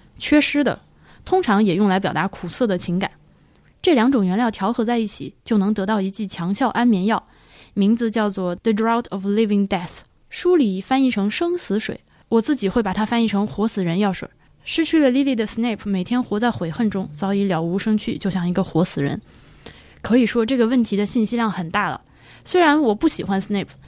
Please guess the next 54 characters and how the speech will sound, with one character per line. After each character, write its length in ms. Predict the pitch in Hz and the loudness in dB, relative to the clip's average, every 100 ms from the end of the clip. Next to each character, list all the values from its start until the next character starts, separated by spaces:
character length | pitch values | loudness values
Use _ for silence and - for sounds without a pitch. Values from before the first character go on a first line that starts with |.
| - | -8
但 160 | - 330 | 0 2
是 100 | 302 | 2
每 160 | 262 208 | 2 2
次 160 | 285 | 0
想 160 | 254 160 | -4 -2
到 180 | 214 202 | -2 -2
他 200 | - 262 | -2 -4
对 200 | 277 240 | -2 -2
心 300 | - 330 349 | -2 -4 -2
爱 140 | 339 | 0
的 100 | 240 | 2
女 140 | 208 | 2
人 180 | 180 170 | 0 -2
的 120 | 202 | -2
儿 220 | 233 175 202 | -2 -4 -4
子 320 | 240 208 175 - | -4 -4 -6 -4
问 200 | 240 247 | 0 0
出 100 | 269 | 0
这 140 | 294 | 0
个 80 | 233 | 0
问 180 | 214 208 | 2 0
题， 240 | - - - | -2 -12 -16
还 220 | - 175 | -10 -6
是 140 | 180 208 | -2 0
有 120 | 160 | 0
一 40 | |
点 160 | 185 143 | -2 -4
心 200 | - 190 | -2 -2
酸。 200 | 180 185 - - - - - - - | -2 -8 -10 -18 -20 -20 -20 -20 -6
关 160 | - 370 | 4 6
于 60 | 381 | 6
第 100 | 427 | 6
二 120 | 381 | 4
个 80 | 180 | 2
问 120 | 160 | -4
题， 160 | - - _ _ _ | -8 -16 _ _ _
首 180 | - 185 | -4 0
先， 240 | 185 339 - _ | 2 0 -2 _
Bezoar 400 | 277 330 285 202 | 4 6 6 2
是 100 | 151 | -2
什 140 | 180 139 | -6 -8
么？ 160 | 135 - _ _ | -8 -12 _ _
其 140 | - | 0
实 100 | 302 | 2
接 140 | 339 370 | 4 4
下 100 | 339 | 4
来 100 | 214 | 2
Snape 360 | 208 240 269 | 0 0 0
就 120 | - 208 | -2 -6
给 140 | - | -6
出 160 | - 247 | -4 -2
了 80 | |
答 120 | 208 147 | -2 -2
案， 200 | 170 | -4